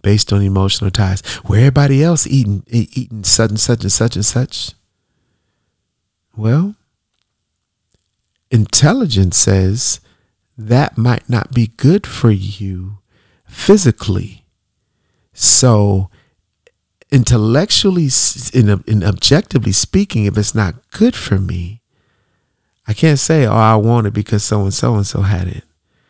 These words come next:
or, "I've been doing this all my life, so I'ma keep on doing it,"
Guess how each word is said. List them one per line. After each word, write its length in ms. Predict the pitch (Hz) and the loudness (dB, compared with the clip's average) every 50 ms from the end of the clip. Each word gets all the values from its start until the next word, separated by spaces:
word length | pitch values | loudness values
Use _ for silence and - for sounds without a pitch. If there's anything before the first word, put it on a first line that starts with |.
| _ _ _ _ _ _ | _ _ _ _ _ _
or, 120 | - 101 98 | -4 0 0
"I've 120 | 98 101 | 2 2
been 140 | 107 110 101 | 2 2 2
doing 200 | 104 110 104 101 | 2 2 2 0
this 160 | 104 101 - | -2 -2 0
all 140 | 107 104 101 | 0 0 0
my 160 | 98 101 98 | 0 0 -2
life, 720 | 92 95 101 104 117 127 110 - - - - - - _ _ _ _ | -2 -2 -2 -2 -2 -2 -4 -6 -12 -18 -20 -20 -20 _ _ _ _
so 160 | _ - - 104 | _ -6 -4 -4
I'ma 120 | 101 104 101 | -2 -2 -4
keep 260 | - - 107 - - | -6 -6 -6 -4 -4
on 160 | 98 98 98 | -4 -4 -2
doing 300 | 104 113 120 135 135 120 | -2 -2 0 0 -2 -2
it," 180 | 117 127 139 | -4 -6 -8